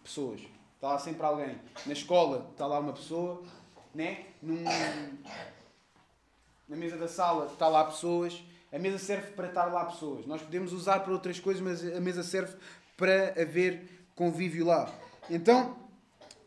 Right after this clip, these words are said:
como eu dizia, não deixes que ele seja estranho para ti, né? Não, não, não deixes que ele seja estranho, mas,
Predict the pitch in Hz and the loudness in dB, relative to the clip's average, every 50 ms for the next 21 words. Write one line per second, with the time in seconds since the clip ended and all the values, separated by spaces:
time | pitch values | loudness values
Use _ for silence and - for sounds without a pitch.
0 | _ _ - 180 196 208 202 202 202 190 165 196 214 208 208 202 208 208 202 - | _ _ -4 0 4 4 4 4 2 0 0 0 2 2 4 4 2 2 0 0
1 | - - 208 196 - 208 190 185 180 - - 196 190 185 170 - 165 151 151 147 | -2 -2 -2 -2 0 -2 -4 -2 -4 -4 -4 -4 -4 -6 -6 -8 -8 -10 -10 -10
2 | 127 110 - - - - 123 147 160 165 170 170 165 170 - - - - - - | -12 -14 -14 -18 -18 -12 -8 -8 -6 -6 -6 -6 -8 -10 -12 -16 -20 -20 -20 -20
3 | - - 156 165 175 175 175 170 170 165 165 170 175 180 196 202 202 208 202 208 | -14 -6 -2 -2 0 0 0 -2 -4 -4 -4 -2 0 0 0 0 2 0 2 2
4 | 208 196 202 - 208 214 208 214 214 202 - - - | 2 2 2 2 2 2 2 2 0 -2 -4 -6 -6